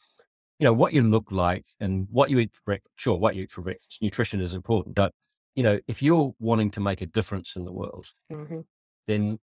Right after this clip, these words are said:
Speaker 1: the time that you've got to make a difference, that's where you wanna be in flow.
Speaker 2: Yeah.
Speaker 1: That's where you wanna be at your best. That's what you wanna be exceptional at.
Speaker 2: Mm-hmm.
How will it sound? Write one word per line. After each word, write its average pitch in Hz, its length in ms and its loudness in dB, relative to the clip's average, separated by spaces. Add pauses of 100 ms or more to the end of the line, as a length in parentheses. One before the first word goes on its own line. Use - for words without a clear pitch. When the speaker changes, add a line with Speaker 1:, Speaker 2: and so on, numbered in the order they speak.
(280)
Speaker 1:
the 110 80 0
time 170 500 4
that 127 140 2
you've 113 100 -2
got 117 220 -2
to - 80 -10
make 101 200 -2
a 95 60 -6
difference, - 540 -8 (140)
that's 151 340 -2
where 123 100 0
you 104 140 0
wanna 101 180 0
be 90 160 -4
in 85 100 -8
flow. 95 440 -4 (180)
Speaker 2:
Yeah. - 120 -8
Speaker 1:
That's 151 280 0
where 117 100 -2
you 98 140 -2
wanna 98 180 -2
be 92 200 -8
at - 80 -16
your 98 100 -6
best. - 260 -8
That's 107 220 -8
what - 140 -14
you 101 100 -6
wanna 92 140 -4
be 90 180 -10
exceptional - 640 -8
at. - 80 -18 (260)
Speaker 2:
Mm-hmm. 160 340 -10